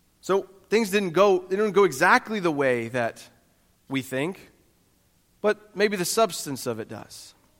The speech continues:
So sometimes they align perfectly, sometimes they don't, but then some, you know, but they still generally work out. But then sometimes God's plans and our plans are radically set against one another.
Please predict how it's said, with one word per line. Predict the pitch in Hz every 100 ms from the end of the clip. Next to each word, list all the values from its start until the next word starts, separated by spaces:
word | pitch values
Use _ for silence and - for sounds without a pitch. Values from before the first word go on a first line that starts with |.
| _ _ _ _ _ _ _
So | -
sometimes | 202 262 226 220
they | 190
align | 185 151 143
perfectly, | 123 110 - 117
sometimes | 123 214 240 208 190 170 143
they | 160
don't, | 131 165 127 120 - - _
but | 226 202
then | 196
some, | - - 254 285 185 190
you | 208
know, | 165
but | 175
they | 160
still | - 208 185
generally | 143 226 220 147
work | 123 117
out. | 139 190
But | 190
then | 190
sometimes | - 294 285 170 147 139
God's | 165 202 262
plans | - 247 247 196
and | 170
our | 196
plans | - 220 220 220 - - -
are | 170
radically | 143 139 175 202 208 196 190
set | - 180
against | 156 147 135 -
one | 120
another. | 104 92 69